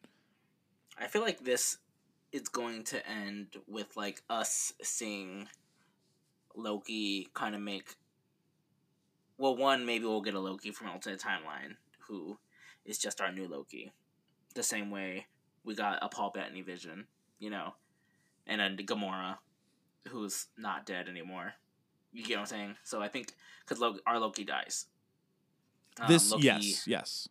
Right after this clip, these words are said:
Speaker 1: um, what's, what, what's Rick and Morty's timeline? S-,
Speaker 2: Rick C one sixty-seven or one twenty-seven?
Speaker 1: S-, one thirty-seven, one twenty-seven?
Speaker 2: It's one, one something seven.
Speaker 1: Anyway, it's gonna be like Loki one thirty-seven dies,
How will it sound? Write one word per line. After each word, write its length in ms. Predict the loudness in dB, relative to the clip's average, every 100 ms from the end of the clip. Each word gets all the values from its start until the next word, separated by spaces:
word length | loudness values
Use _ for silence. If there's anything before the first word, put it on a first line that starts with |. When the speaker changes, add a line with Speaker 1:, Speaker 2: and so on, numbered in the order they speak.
| _ -20 -20 _
Speaker 1:
um, 560 | -4 -2 -2 -4 -8 -14 _ _ _ _ _ _ -2
what's, 380 | 0 2 0 0
what, 320 | -2 -4 -4
what's 280 | -2 0 0
Rick 180 | 0 -2
and 80 | 0
Morty's 220 | -2 -2
timeline? 480 | -2 -2 0 -4 -6 -16 _ _ _ _ _ _ _ _ _ -8
S-, 360 | -6 -6 -8 -14 _ 4
Speaker 2:
Rick 420 | 6 6 2 -16 -6
C 500 | 0 2 4 6 6
one 240 | 6 6 6
sixty-seven 640 | 2 2 2 4 6 6
or 60 | 8
one 160 | 6
twenty-seven? 520 | 6 4 4 4 4
Speaker 1:
S-, 160 | 2 -2 -6
one 240 | -4 0 4
thirty-seven, 500 | 4 4 2 0 -4
one 80 |
twenty-seven? 480 | -4 -4 -2 -2 -2 -8 -20 _
Speaker 2:
It's 160 | -4 4
one, 320 | 6 8 6
one 300 | 6 8 8
something 380 | 8 4 6 4
seven. 380 | 4 2 0 -6 -14 -18 -16 -2
Speaker 1:
Anyway, 400 | 2 2 2 -2 -12 -20 -20 -10
it's 120 | -4
gonna 160 | -2 -2
be 100 | -2
like 160 | -2 0
Loki 300 | 0 2 2
one 180 | 2 2
thirty-seven 480 | 0 0 -2 -2
dies, 540 | 0 2 0 -2 -4